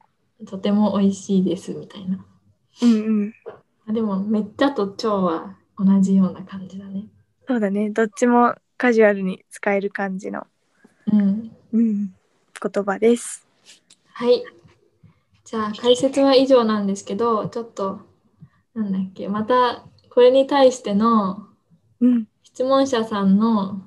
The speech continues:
Speaker 1: か-、あの、お返事があるのでさ、ちょっと読みます。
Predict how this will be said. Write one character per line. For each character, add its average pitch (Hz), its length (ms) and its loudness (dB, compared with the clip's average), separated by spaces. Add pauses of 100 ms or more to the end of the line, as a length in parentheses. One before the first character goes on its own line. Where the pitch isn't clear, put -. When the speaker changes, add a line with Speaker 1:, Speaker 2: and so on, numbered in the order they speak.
(180)
Speaker 1:
か-、 - 220 -20
あ 202 100 -4
の、 190 360 4
お 196 60 0
返 226 300 4
事 226 160 4
が 233 140 0
あ 233 40 -2
る 220 100 0
の 185 140 0
で 180 180 -2
さ、 190 320 -10
ち - 100 -8
ょ - 20 -8
っ 208 80 -12
と 196 80 -8
読 185 160 -2
み 190 160 6
ま 196 260 2
す。 - 200 -20